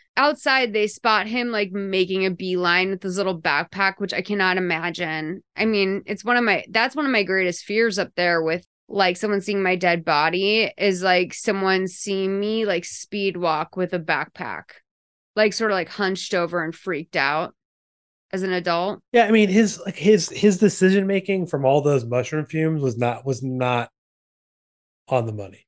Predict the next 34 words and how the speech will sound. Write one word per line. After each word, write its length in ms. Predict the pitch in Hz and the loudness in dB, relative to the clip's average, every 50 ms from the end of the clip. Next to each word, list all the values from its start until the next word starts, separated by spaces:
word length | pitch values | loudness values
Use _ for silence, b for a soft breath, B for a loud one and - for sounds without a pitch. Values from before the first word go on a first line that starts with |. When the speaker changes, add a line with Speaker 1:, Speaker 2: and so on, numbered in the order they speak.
| _ - | _ -4
Speaker 1:
But 100 | - 277 | -4 -2
do 100 | - 294 | 0 2
you 120 | 302 330 370 | 4 4 4
have 120 | 381 359 | 4 6
a 100 | 392 381 | 4 4
way 200 | 330 285 269 254 | 4 6 4 4
you 220 | 262 269 247 226 | 4 4 2 0
don't 200 | 208 214 220 214 | 0 0 -2 -2
want 240 | 202 226 214 - - | -2 -2 -4 -4 -8
people 360 | - - 226 208 180 202 214 190 | -10 -10 -10 -8 -6 -6 -8 -6
to 160 | - - - | -6 -6 -4
ever 220 | 196 185 180 165 | -4 -4 -4 -6
see 300 | 165 - - - 196 190 | -6 -6 -6 -6 -8 -8
you? 400 | 190 196 208 208 220 233 247 240 226 _ _ _ _ - | -6 -4 -4 -4 -4 -4 -8 -8 -12 _ _ _ _ -6
Like, 120 | 226 208 | -4 -2
is 80 | 240 240 | 2 4
there 160 | 262 269 311 | 4 6 6
a 60 | 311 | 6
Speaker 2:
Ooh. 0 | |
Speaker 1:
scenario 680 | 139 123 120 113 - - 240 233 233 240 240 247 247 | 6 6 6 4 4 2 0 -2 -2 0 2 2 2
where 260 | 247 220 226 220 208 202 | 2 2 2 0 2 2
you're 180 | 202 196 202 | 2 0 0
like, 340 | 196 196 180 165 160 165 - | 0 2 2 0 0 -2 -4
you 120 | 208 208 196 | -8 -4 -2
look 200 | 196 202 190 214 | -2 -2 -2 -2
at 120 | 208 208 | -4 -4
someone 220 | - 214 190 190 | -4 -4 -2 -2
in 100 | 190 185 | -2 -2
public 400 | 185 - 175 151 165 180 180 175 | -4 -4 -4 -2 -2 -2 -4 -4
doing 220 | 175 170 160 156 175 | -4 -6 -4 -4 -6
something 280 | 170 - 185 196 196 | -6 -6 -6 -6 -4
and 100 | 185 180 | -4 -2
you're 160 | 170 165 160 156 | -2 -4 -4 -4
like, 400 | 143 107 98 95 92 - - | -4 -4 -4 -4 -6 -8 -12